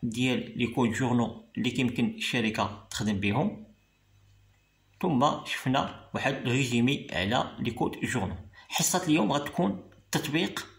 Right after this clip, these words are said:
لي كود جورنو سير ساج كونتابيليتي version إس سبعة.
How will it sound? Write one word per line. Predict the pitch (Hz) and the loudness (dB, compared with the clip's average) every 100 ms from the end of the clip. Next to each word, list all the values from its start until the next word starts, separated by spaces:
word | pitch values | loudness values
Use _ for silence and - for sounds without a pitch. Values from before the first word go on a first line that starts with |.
| _ _ _ - | _ _ _ -2
لي | 117 | -2
كود | - 190 190 | 2 0 0
جورنو | - 139 120 147 - - - | 0 2 2 0 -4 -12 -12
سير | - - 160 | -8 -4 -4
ساج | - - 147 160 - - - - - _ _ - | -2 2 4 4 -2 -8 -16 -16 -20 _ _ -4
كونتابيليتي | 156 135 123 147 | 0 0 0 -2
version | 139 143 - - - - - _ - | -2 -2 -2 -2 -4 -4 -18 _ -4
إس | - | -2
سبعة. | - - | -2 -6